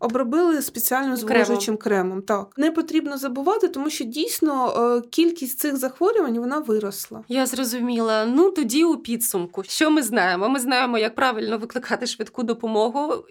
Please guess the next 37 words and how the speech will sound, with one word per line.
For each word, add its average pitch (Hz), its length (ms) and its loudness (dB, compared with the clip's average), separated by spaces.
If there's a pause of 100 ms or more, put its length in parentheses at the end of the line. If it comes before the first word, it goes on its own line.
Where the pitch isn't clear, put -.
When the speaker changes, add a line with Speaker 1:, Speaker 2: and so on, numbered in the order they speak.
(120)
Speaker 2:
і 226 300 -4
на 262 140 2
які 247 680 0
симптоми 254 440 0
звернути 226 460 -2
увагу, 233 300 2
щоб, 202 400 -2 (560)
м, 196 260 2
зрозуміти, 233 540 0
що 208 280 0
у 214 40 0
дитини 214 340 -2
ускладнення 202 580 0
таке, 190 340 -4
як - 220 -8
мультисистемний 190 640 -4
запальний 208 380 -2
синдром. 294 440 2 (260)
І 339 360 6 (220)
ми 302 140 4
знову 381 320 4
повторили, 349 440 0
що 294 220 -4
з - 280 -4
коронавірусної 302 720 0
хвороби, 269 280 0
якщо 254 220 -4
вона 269 140 -2
протікає - 420 -2
легко, 240 380 -2
треба 220 320 -4
поводитись 226 500 -2
так - 180 -8
само, 226 220 0
як 202 80 -4
з 185 40 -10
будь-якою 190 580 -2